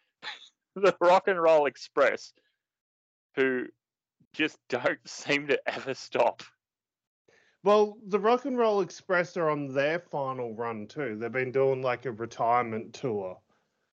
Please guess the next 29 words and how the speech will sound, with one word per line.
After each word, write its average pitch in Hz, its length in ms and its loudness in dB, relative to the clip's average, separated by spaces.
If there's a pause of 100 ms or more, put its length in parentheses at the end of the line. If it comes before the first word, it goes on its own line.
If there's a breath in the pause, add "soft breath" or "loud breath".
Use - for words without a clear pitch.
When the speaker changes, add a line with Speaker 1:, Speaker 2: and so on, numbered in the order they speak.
(180)
Speaker 1:
Oh, 165 200 4
are 196 240 4
they? 190 380 2 (600)
Speaker 2:
Yeah, 147 420 6
and 147 340 0
it's 156 420 -4
not 170 380 2
Ricky 165 480 -4
Morton 139 500 -2
retiring 113 720 -2
'cause 117 220 -10
he 127 160 -4
says 120 320 -6
he's 120 260 -4
still 131 280 -2
gonna 117 260 -4
wrestle. 113 400 -4
It's 98 160 -14
Robert 117 340 -2
Gibson. 110 520 -10
So 107 340 -6
they're 113 160 -2
doing, 110 300 -4
like, 113 180 -2
one 113 300 -2
final, 113 580 -2 (380)
like, 107 360 -2 (400)
tour 123 360 0
together. 117 680 -2